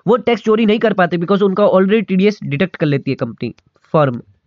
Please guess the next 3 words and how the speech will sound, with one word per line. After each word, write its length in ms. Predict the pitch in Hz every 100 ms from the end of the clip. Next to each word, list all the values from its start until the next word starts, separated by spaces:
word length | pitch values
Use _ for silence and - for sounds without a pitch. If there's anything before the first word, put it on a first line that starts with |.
| _ _ _ _ _ _ _ _ _ _ _ 50 50 - _ _ _ _ _ _ _ _ _ _ _ _ _ _ _ -
पर्सनल 360 | 165 160 202 202
इनकम 300 | 196 202 196
टैक्स 280 | 214 214